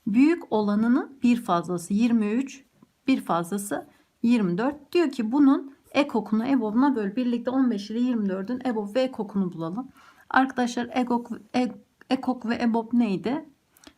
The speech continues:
İlk önce asal çarpanlarına bölecek olursak en küçük asal sayımız iki olduğu için ikiye bölüyorum. On beş bölünmez, aynen bırakıyorum. Yirmi dört bölünür on iki.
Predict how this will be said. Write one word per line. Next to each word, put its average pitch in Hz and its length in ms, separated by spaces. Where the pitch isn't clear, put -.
İlk 269 220
önce 247 240
asal 247 300
çarpanlarına 233 640
bölecek 226 400
olursak 233 480
en 240 140
küçük - 200
asal 220 260
sayımız 208 360
iki 240 200
olduğu 202 200
için 311 240
ikiye 233 340
bölüyorum. 180 640
On 240 260
beş 233 260
bölünmez, 208 520
aynen 220 420
bırakıyorum. 277 580
Yirmi 240 300
dört 196 220
bölünür 233 420
on 220 160
iki. - 340